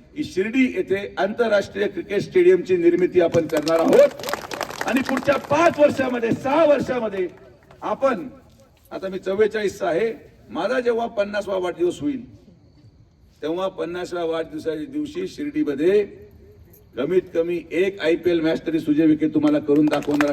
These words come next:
शब्द तुम्हाला, हे फक्त आपण करू शकतो. आणि तुम्हाला माहिती आहे की जे आपण बोललो ते आजपर्यंत केलेलं आहे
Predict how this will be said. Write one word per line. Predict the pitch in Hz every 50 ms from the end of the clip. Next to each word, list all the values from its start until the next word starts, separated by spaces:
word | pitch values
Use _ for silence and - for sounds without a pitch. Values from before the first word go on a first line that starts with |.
| 143 143
शब्द | 143 139 - - 143
तुम्हाला, | 135 123 - - - - - - - - - - - - - - - - - - - - - - - - - - - - - -
हे | - 165
फक्त | 180 151 180 - - 214
आपण | 190 190 - 208 196 190
करू | 170 175 160
शकतो. | 156 - 123 117 - - - - - - - - -
आणि | 135 135 -
तुम्हाला | - 170 175 180 175
माहिती | 170 170 190 185 - - 190
आहे | 147 113 113 - - - - - - - - - - - - - -
की | 151
जे | - - 262
आपण | 285 269 262 - 277 269 262
बोललो | 247 254 254 262 262
ते | 254 262
आजपर्यंत | 247 247 254 247 - - 254 247 247 247
केलेलं | 247 247 254 254 247 254 262 254 233
आहे | 202